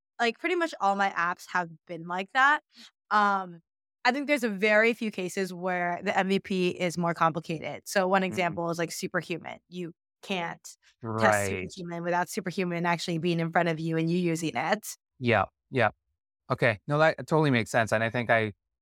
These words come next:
Speaker 2: reflect on one of the conversations I've had, uh, uh, my friend, uh, from Rudder, um, Peter, uh, he's the founder there, and he, he's always talking about sell before you build. And, uh, it's
Speaker 1: Mm-hmm.
Speaker 2: basically the same concept of, like,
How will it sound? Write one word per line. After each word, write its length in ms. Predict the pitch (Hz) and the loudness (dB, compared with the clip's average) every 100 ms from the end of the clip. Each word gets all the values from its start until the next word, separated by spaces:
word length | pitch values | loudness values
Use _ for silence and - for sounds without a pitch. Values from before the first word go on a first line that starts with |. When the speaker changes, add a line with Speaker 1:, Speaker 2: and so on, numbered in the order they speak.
| - | -12
Speaker 2:
reflect 340 | 107 165 - | 0 0 2
on 140 | 139 | 2
one 140 | 107 113 | 4 4
of 40 | |
the 60 | 113 | 4
conversations 600 | 113 104 104 101 92 98 | 2 2 0 -2 -2 -2
I've 160 | 92 | 0
had, 360 | 92 92 92 90 | 2 2 2 0
uh, 380 | 101 95 92 90 - _ _ _ | 0 2 2 0 -4 _ _ _
uh, 120 | 107 | -4
my 140 | 98 95 | 0 0
friend, 320 | - 107 104 | 0 0 2
uh, 160 | 98 95 - _ _ | 0 0 -4 _ _
from 180 | 113 101 | -10 -4
Rudder, 440 | 98 98 98 101 - - | 0 2 2 0 -6 -2
um, 680 | 101 95 95 95 95 92 - _ _ _ | 0 2 0 -2 -4 -10 -14 _ _ _
Peter, 320 | 113 127 156 _ _ _ - | 2 2 2 _ _ _ -4
uh, 160 | 104 101 | 0 0
he's 160 | 101 | -2
the 40 | 98 | -2
founder 320 | 107 101 98 | 0 0 0
there, 360 | 95 95 98 95 _ _ | 0 2 2 0 _ _
and 160 | 107 107 | -2 0
he, 100 | 104 | 0
he's 280 | 101 113 107 | -2 -4 0
always 380 | 117 110 - - | 2 2 -2 -8
talking 320 | - 104 107 | -2 -2 0
about 380 | 95 95 95 - | 0 2 0 -4
sell 580 | - 101 98 98 95 - _ _ - | -4 2 2 2 -4 -10 _ _ -14
before 320 | 98 - 98 | -8 -2 -2
you 80 | 92 | 0
build. 380 | 87 90 107 - _ _ _ _ | 0 0 -2 -8 _ _ _ _
And, 140 | 104 98 | -4 -4
uh, 80 | 95 | -2
it's 120 | 101 | -2
Speaker 1:
Mm-hmm. 20 | 175 | 0
Speaker 2:
basically 440 | 110 92 98 98 | 0 0 -4 -8
the 60 | 90 | -4
same 220 | 104 98 | -2 -2
concept 560 | - 95 98 113 110 104 | -4 -6 -4 -2 0 -2
of, 120 | 90 | -2
like, 220 | 92 90 | -2 -2